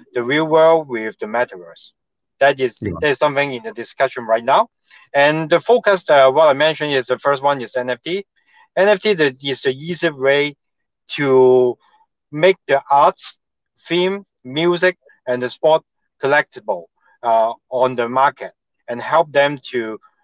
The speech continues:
Speaker 1: help the creators to, to earn a living in the pandemic period. So they, they will spend some resources on, uh, under-, understanding more about that. And the second thing is that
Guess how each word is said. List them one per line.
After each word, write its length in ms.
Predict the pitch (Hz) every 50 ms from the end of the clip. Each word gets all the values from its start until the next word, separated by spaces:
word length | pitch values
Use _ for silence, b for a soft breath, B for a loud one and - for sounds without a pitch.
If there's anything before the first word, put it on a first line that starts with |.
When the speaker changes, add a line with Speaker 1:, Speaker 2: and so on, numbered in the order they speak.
| _ _ -
Speaker 1:
help 320 | 135 139 143 156 165 170 147
the 120 | 143 131
creators 580 | - - 123 123 131 143 151 127 107 98 92 -
to, 380 | 107 107 107 107 107 120 117 - _
to 140 | - 123
earn 180 | 127 131 139 131
a 60 | 117
living 400 | 110 123 131 123 - 110 98 90 _ b b b b
in 140 | 113 110 110
the 100 | 110 98
pandemic 480 | - 110 110 113 123 127 131 131 -
period. 320 | - 131 123 110 98 87 _ _ _ _ _ _ _
So 220 | - 156 165 170
they, 320 | 160 151 135 131 131 131 123 -
they 160 | 139 135 139
will 300 | 135 131 131 127 120 - b b b b b b
spend 360 | - - - 165 165 165 156
some 260 | - 165 156 160 156
resources 640 | 135 127 120 - 147 147 147 143 - 147 143 135 - -
on, 300 | 123 117 113 113 110 110
uh, 300 | 110 107 104 104 107 110 -
under-, 340 | 131 135 135 139 135 135 139
understanding 580 | 147 143 139 131 - - 135 135 135 135 135 131
more 240 | 127 120 120 117
about 200 | 107 101 107 104 -
that. 180 | 107 101 92 _ - - - b b b b b b b b
And 140 | 135 143
the 60 | 151 143
second 480 | - - - 220 202 - 214 202 175
thing 240 | - 190 190 196 185
is 120 | 151 131
that 200 | 131 151 151 151